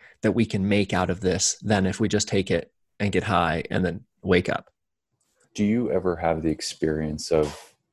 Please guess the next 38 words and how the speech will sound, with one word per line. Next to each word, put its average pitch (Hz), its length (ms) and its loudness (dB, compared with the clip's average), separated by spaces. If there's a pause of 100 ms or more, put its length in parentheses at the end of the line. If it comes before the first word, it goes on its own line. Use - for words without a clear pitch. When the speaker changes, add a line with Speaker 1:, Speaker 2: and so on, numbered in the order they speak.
(680)
Speaker 2:
this - 220 0
group - 180 0
of - 80 -2
people, 71 220 -2
right? - 160 -2
You're 78 100 0
doing 73 240 2
it 69 80 -6
consistently 71 560 -2
year 69 160 0
after 69 180 -4
year, 73 300 2
so - 160 -4
you - 120 0
have, - 280 -8
you 80 100 -8
have 80 140 -8
solid 73 340 -2 (260)
friendship - 360 0
there. 76 240 -4 (600)
Do 85 100 -4
you 85 160 2
find 82 600 0 (280)
that, 73 380 0 (800)
uh, 73 380 0 (560)
you 82 140 -6
have, 80 120 -6 (600)
you 90 140 0
have 82 60 4
experiences 80 440 0
where 80 80 4
the 73 100 -2
boundaries 76 460 0
between 76 520 -2 (640)
the 82 80 0
selves 73 480 0
start - 340 -2
to 71 280 -2